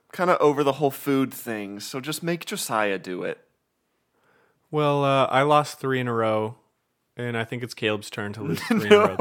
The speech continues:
Speaker 2: this time,
Speaker 1: No.
Speaker 2: so there we go.
Speaker 1: All right, well, uh, I,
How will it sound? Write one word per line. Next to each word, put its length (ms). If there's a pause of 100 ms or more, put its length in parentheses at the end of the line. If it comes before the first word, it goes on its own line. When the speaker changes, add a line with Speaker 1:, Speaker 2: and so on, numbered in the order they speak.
Speaker 2:
this 100
time, 280
Speaker 1:
No. 160
Speaker 2:
so 580 (1000)
there 140
we 60
go. 180 (560)
Speaker 1:
All 160
right, 260
well, 260
uh, 200 (840)
I, 120